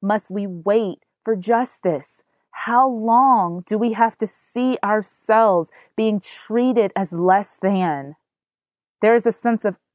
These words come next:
urgency to this. And my answer for that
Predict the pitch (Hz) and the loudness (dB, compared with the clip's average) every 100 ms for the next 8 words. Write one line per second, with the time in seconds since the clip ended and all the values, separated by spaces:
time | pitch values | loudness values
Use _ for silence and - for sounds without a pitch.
0 | _ 214 240 233 220 - 196 180 - - | _ 2 2 0 -6 -4 -4 -4 -6 -4
1 | 247 220 170 - - - _ _ _ _ | -2 0 -2 -2 -8 -20 _ _ _ _
2 | _ _ _ _ _ _ _ _ _ 208 | _ _ _ _ _ _ _ _ _ -2
3 | 214 214 208 - 226 269 311 - 233 - | 2 2 0 -4 -2 -2 -2 -2 -4 0
4 | 190 165 165 165 233 | 0 2 4 4 4